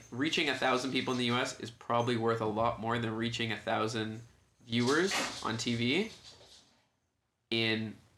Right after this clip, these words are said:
Mexico. I don't know the exact numbers, if it's twenty percent more, fifty percent more, ten times more, no idea. But it, and I also think when you go there three or four times a year, or once a year, or twice a year,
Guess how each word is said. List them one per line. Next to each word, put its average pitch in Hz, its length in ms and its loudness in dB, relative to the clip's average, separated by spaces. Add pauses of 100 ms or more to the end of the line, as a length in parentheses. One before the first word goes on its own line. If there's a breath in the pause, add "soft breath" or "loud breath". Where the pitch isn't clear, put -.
(680)
Mexico. 107 460 -4 (140)
I - 80 -2
don't 120 140 0
know 127 100 2
the 120 80 2
exact 117 360 0
numbers, 123 320 0
if 107 120 -4
it's 104 280 -8
twenty 120 300 -2
percent 120 320 -2
more, 120 160 0
fifty 117 240 -4
percent 113 320 -4
more, 117 140 0
ten 117 260 -4
times 127 380 -4
more, 139 260 0
no 131 220 0
idea. 110 260 0 (720 loud breath)
But 104 360 -2 (220)
it, 113 240 -4 (320)
and 113 120 2
I 127 120 4
also 151 200 2
think 110 400 -4 (920)
when 127 140 0
you 127 120 2
go 135 220 4
there 143 180 4
three 120 300 -2
or 131 60 2
four 127 180 2
times 120 320 -2
a 107 40 -2
year, 113 200 0
or 101 60 -2
once 113 280 -2
a 127 40 -2
year, 120 120 2
or 107 40 2
twice 120 320 -2
a 113 40 -2
year, 127 300 0